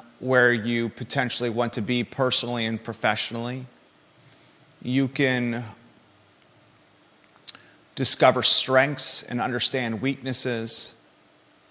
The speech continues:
In that gray area, you start to realize that you don't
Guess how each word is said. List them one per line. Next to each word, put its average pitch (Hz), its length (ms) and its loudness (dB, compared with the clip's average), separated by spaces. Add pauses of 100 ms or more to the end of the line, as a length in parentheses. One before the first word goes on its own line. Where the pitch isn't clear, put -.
(920)
In 143 140 4
that 143 220 6
gray 135 280 4
area, 127 320 4
you 120 220 -2
start 127 360 2
to 127 100 -4
realize 120 600 2
that - 280 -2
you 123 200 -2 (100)
don't 131 380 2